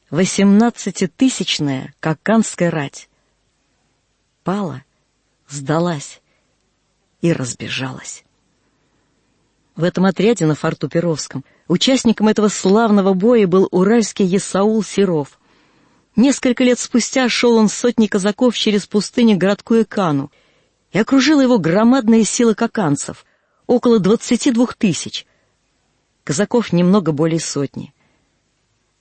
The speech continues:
Казаки положили своих лошадей, образовав из них как бы живую крепостную ограду, а сами залегли за ними. Коканцы предложили им сдаться.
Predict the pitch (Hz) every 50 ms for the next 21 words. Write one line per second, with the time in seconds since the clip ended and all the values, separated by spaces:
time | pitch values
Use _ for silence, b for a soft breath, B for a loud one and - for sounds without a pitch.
0 | _ _ 143 113 151 156 - - 214 - - 160 160 156 - 185 180 175 156 -
1 | - 147 165 165 143 - - 151 147 - - 151 147 190 220 226 220 - - 156
2 | 143 135 143 139 135 147 156 151 170 165 - 156 151 139 151 165 180 160 - -
3 | 160 160 147 156 151 131 117 147 170 185 180 165 - - 156 - 170 165 - -
4 | 175 170 175 165 165 170 160 143 131 127 127 - _ _ _ _ _ _ - 160
5 | 156 - - 247 226 175 139 117 123 156 175 190 180 165 147 143 131 120 131 131
6 | 127 131 135 135 139 139 - _ _ _ _ _ _ _ _ _ _ _ _ _
7 | _ _ _ _ _ _ _ _ _ _ _ _ _ _ - 185 190 - 269 254
8 | 233 - 247 - 226 233 214 226 220 214 233 220 220 220 208 185 165 180 170 131
9 | - - - -